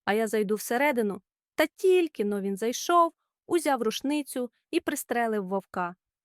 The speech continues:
Потім повернувся до свого коня, е, розпалив багаття та й став смажити м'ясо з вовка. Запах пішов по всьому лісі,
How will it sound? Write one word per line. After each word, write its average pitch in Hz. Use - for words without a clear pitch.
Потім 262
повернувся 311
до 269
свого 277
коня, 277
е, 196
розпалив 240
багаття 220
та -
й 247
став 359
смажити 285
м'ясо 226
з 185
вовка. 180
Запах 302
пішов 254
по 240
всьому 220
лісі, 262